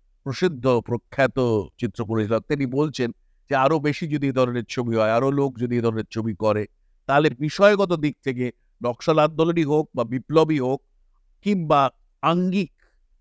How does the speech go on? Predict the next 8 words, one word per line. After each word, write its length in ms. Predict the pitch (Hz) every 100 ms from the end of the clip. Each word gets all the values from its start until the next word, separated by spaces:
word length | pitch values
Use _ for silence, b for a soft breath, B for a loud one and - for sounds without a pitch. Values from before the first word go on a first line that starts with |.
| -
এর 180 | 131 120
দিক 160 | 139 -
থেকে 220 | 147 139
যে 120 | 131
পরীক্ষামূলক 720 | 135 131 131 - 135 127 123 -
কাজ, 220 | 113 113
গোডানিয়ান 680 | 107 120 127 135 135 131 127
হোক 280 | 113 117